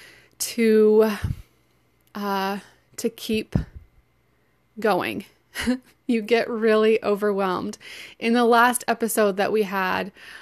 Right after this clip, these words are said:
a while back, uh, I had talked about planting my feet. That was the phrase that kept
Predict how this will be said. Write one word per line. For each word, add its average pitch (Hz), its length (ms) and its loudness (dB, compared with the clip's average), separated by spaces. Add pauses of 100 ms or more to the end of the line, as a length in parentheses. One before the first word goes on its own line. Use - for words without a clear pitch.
(140)
a 214 60 -2
while 208 360 4
back, 190 560 0
uh, 196 280 -2
I 202 160 -2
had 202 160 -4
talked 196 320 -10
about 190 440 -6
planting 202 720 -6
my 190 160 -6
feet. - 400 -8
That - 180 -2
was 202 180 -4
the 214 120 -6
phrase 196 400 -4
that - 160 -12
kept - 320 -10